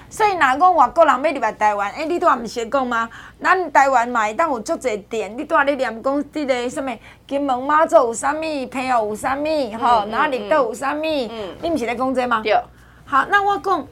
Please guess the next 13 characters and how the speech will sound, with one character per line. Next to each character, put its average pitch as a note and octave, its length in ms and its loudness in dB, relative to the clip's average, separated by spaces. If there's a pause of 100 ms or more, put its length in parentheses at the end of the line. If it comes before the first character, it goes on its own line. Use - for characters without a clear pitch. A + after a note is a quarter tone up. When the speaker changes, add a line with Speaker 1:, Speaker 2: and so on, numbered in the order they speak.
Speaker 1:
我 G#4 160 -4
若 D4 160 0
外 A#3 220 0
国 E4 180 6
人 A3 200 -2
来 G#3+ 140 0
台 G#3+ 220 -2
湾 F#3+ 180 -4
佚 B3+ 180 -6
佗， F3 240 -6 (200)
Speaker 2:
嗯。 B3 280 -6 (120)
Speaker 1:
难 C#4 400 4
道 F4 360 4